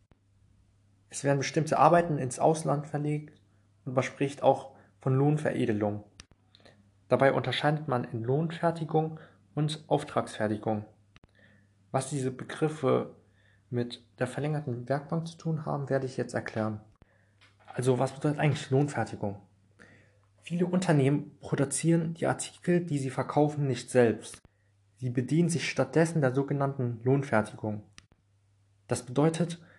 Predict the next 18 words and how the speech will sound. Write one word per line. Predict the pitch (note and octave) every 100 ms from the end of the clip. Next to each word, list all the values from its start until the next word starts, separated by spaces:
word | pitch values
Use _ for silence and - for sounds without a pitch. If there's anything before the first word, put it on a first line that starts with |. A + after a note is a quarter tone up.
| _ _
dass | - B2
der | B2+
Betrieb | A#2+ - D#3 F3 E3+ -
nach | C#3 C3
einem | C3+ B2
Partner | - C#3+ C#3+ A#2+
sucht, | A2 A2 G#2 - _ _ _ _ -
der |
die | B2 B2 -
technischen | - E3+ E3+ E3 E3 E3
und | D#3+ C3
personellen | - C3 B2+ C#3 C#3
Ressourcen | B2+ A#2 B2+ B2 A#2 G#2
hat, | G#2+ - _
um | - D#3+
das | D#3
Produkt | D#3+ C3 C3+ C3+ -
anzufertigen. | C#3 C3+ - B2 - A2+ - A#2+ A#2